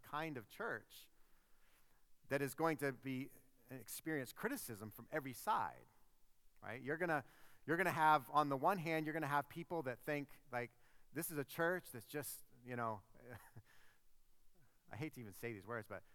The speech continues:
soft on sin. They just don't preach hard enough. They just, they just don't bring the truth hard enough.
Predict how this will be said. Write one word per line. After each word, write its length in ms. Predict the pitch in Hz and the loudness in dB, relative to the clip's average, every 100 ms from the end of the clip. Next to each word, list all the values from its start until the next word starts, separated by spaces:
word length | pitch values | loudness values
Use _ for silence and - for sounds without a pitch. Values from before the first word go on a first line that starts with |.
| - - | -18 2
soft 320 | 202 233 233 208 | 8 8 8 4
on 200 | 240 220 | 4 2
sin. 460 | - 220 208 127 - - - - - - _ _ - - - - _ - - | 0 0 0 -2 -10 -20 -20 -20 -20 -20 _ _ -20 -20 -20 -20 _ -20 -8
They 80 | - | -2
just 100 | 220 | 4
don't 140 | 320 - | 4 6
preach 260 | 320 339 | 4 8
hard 240 | 302 277 202 | 8 8 8
enough. 320 | 147 98 - - - - - - - - - - - - | 4 2 -2 -16 -20 -20 -20 -20 -20 -20 -20 -20 -12 0
They 80 | 233 | 2
just, 240 | 302 - - | 2 -2 0
they 80 | 202 | 0
just 140 | 240 | 6
don't 220 | 302 262 | 4 4
bring 300 | - 262 311 | 4 6 8
the 100 | 294 | 6
truth 420 | - 277 339 285 - - - - - _ - - - - - - _ - - - | 4 6 8 6 2 -10 -16 -20 -20 _ -20 -20 -20 -20 -20 -20 _ -20 -20 -20
hard 340 | - 208 294 277 | 0 8 10 10
enough. 380 | 240 139 90 | 6 6 4